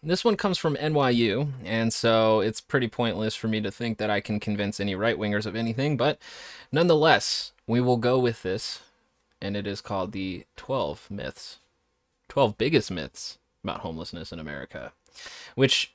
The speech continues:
I just wanna cover because recently, you know, just before that, that slight break, we went over, uh, the Kinney's specific situation on how they reached foreclosure in twenty eighteen, beginning in twenty,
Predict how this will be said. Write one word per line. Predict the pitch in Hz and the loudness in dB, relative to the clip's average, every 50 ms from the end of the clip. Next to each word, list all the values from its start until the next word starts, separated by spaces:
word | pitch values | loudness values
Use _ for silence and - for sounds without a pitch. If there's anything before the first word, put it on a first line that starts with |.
| _ - | _ -4
I | - 139 143 | 0 0 2
just | 143 147 - | 2 2 0
wanna | 156 147 139 120 | 2 0 0 0
cover | - - 185 165 143 127 127 123 | 2 0 0 2 2 2 0 0
because | 117 123 110 - 123 113 110 110 - - | 0 -2 0 2 2 2 2 0 -2 -4
recently, | 107 127 131 123 - 127 120 110 110 110 | -2 0 0 0 0 0 -2 0 0 -2
you | 107 110 87 87 87 71 73 - | -2 -4 -4 -8 -12 -16 -14 -10
know, | 110 117 117 110 95 107 | -6 -2 0 0 0 -2
just | 120 - - 120 110 - - | -2 0 0 0 0 2 0
before | 117 - - 113 107 107 107 | -4 -4 -2 -2 0 0 0
that, | 107 101 98 90 - - | 0 0 0 -2 -2 -2
that | 107 98 90 - | -4 -4 -2 -2
slight | - - - 110 95 73 - | -4 -2 0 -2 -2 -2 -4
break, | 113 123 131 120 - | -2 0 0 0 -2
we | - 107 104 | -2 -4 -2
went | 104 101 101 | -2 -2 -2
over, | 98 95 95 101 98 98 98 - _ - - - - - _ - | -2 -2 -2 0 0 0 -2 -4 _ -20 -20 -20 -20 -20 _ -8
uh, | 101 101 98 101 | -4 -4 -2 -2
the | 101 - | -4 -6
Kinney's | - - 131 120 117 113 107 - - - | -2 0 0 2 2 0 0 -2 -6 -8
specific | - - - - - 123 - - 123 110 - 110 98 | -10 -6 -6 0 0 0 2 2 0 0 -2 -2 -6
situation | - - 113 104 - 107 104 107 110 104 - 110 107 | -4 -6 -4 -4 -4 -4 -2 -2 -2 -2 -2 -2 -2
on | 98 98 101 107 | -2 -2 -2 -2
how | 113 101 | -2 -2
they | 98 98 98 | -2 -2 -4
reached | 95 101 98 - - - - | -4 -6 -6 -8 -8 -12 -12
foreclosure | - - 95 92 - - 113 113 113 107 107 104 98 | -10 -8 -8 -8 -6 -2 0 0 0 0 -2 -4 -6
in | 92 101 | -6 -8
twenty | - - 98 98 95 92 | -6 -6 -6 -4 -4 -4
eighteen, | 90 80 - - - 127 127 113 104 113 117 _ _ - _ - _ _ _ _ | -6 -6 -8 -8 -4 -2 -2 0 -2 -2 -4 _ _ -20 _ -20 _ _ _ _
beginning | - 98 107 104 131 160 170 135 110 | -8 -6 -4 -2 0 0 0 0 -2
in | 95 107 | -2 -4
twenty, | - - 104 110 101 101 | -6 -6 -6 -6 -6 -8